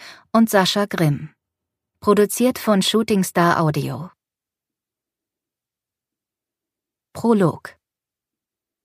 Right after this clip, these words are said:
Lilly. Sie klammerte sich an seine Hand und war noch nicht bereit, ihn gehen zu lassen. Es wäre ihr vielleicht leichter gefallen, wenn dieser Abschied nicht für immer gewesen wäre.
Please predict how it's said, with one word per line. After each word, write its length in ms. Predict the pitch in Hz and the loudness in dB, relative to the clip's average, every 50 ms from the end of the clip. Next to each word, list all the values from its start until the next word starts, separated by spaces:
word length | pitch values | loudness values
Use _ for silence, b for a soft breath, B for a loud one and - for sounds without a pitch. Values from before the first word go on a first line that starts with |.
| _ _ _ _ _ _ _ - | _ _ _ _ _ _ _ 0
Lilly. 460 | 220 226 208 185 156 139 139 151 151 - _ _ _ _ _ _ _ _ _ _ _ _ _ _ _ _ _ _ _ _ _ _ _ _ _ _ _ _ _ _ _ _ _ _ _ _ _ _ _ _ - | 2 2 2 2 0 -2 -6 -8 -12 -16 _ _ _ _ _ _ _ _ _ _ _ _ _ _ _ _ _ _ _ _ _ _ _ _ _ _ _ _ _ _ _ _ _ _ _ _ _ _ _ _ -12
Sie 220 | 208 - 226 220 | -6 -4 -4 -4
klammerte 460 | - - 208 202 208 214 220 - 240 | 0 0 2 2 2 2 0 0 -4
sich 260 | 233 - 220 208 - - | -4 -4 -4 -4 -2 0
an 100 | 196 196 | 0 2
seine 320 | 208 202 196 190 180 170 | 2 0 0 0 0 0
Hand 240 | 180 180 190 196 - | 0 0 -2 -2 -4
und 180 | 202 190 - | -8 -8 -6
war 100 | - 190 | -6 -4
noch 160 | 185 190 175 185 | -2 0 0 0
nicht 220 | 190 - - - | -2 -2 -6 -6
bereit, 400 | - 180 175 185 190 190 - - | -6 -2 0 2 2 2 0 -2
ihn 160 | 160 170 165 | -4 -4 -2
gehen 280 | - 185 185 180 175 165 | -2 0 0 0 0 0
zu 160 | - - 156 | -2 -2 -2
lassen. 440 | 151 151 147 151 - - - 175 b b b b b b b b b b b b b - | -2 -2 -2 -4 -8 -12 -12 -14 b b b b b b b b b b b b b -12
Es 160 | 190 - - | -10 -4 0
wäre 200 | 196 185 175 190 | 0 2 2 2
ihr 120 | 185 170 | 0 0
vielleicht 400 | - - 185 180 175 170 - - | 0 0 0 0 0 0 0 0
leichter 340 | 170 175 180 - - 175 175 | 0 0 0 0 0 -2 -2
gefallen, 440 | 165 165 - - 165 160 165 165 160 | -2 -2 -2 0 0 2 2 2 0
wenn 120 | 160 156 160 | -2 -4 -4
dieser 280 | 156 160 - 151 - | -6 -6 -6 -4 -4
Abschied 420 | - 180 - - - 180 160 - 170 | -4 -4 -4 -4 -4 -4 -4 -2 -4
nicht 220 | 170 156 - - | -6 -6 -6 -6
für 100 | - 185 | -6 -6
immer 340 | - - 180 175 160 143 143 | -2 0 2 2 2 0 -2
gewesen 460 | 151 151 156 151 151 147 - 156 151 | -4 -6 -6 -6 -6 -4 -4 -4 -2
wäre. 360 | 156 151 147 - 156 160 165 | -2 -2 -2 -4 -6 -10 -12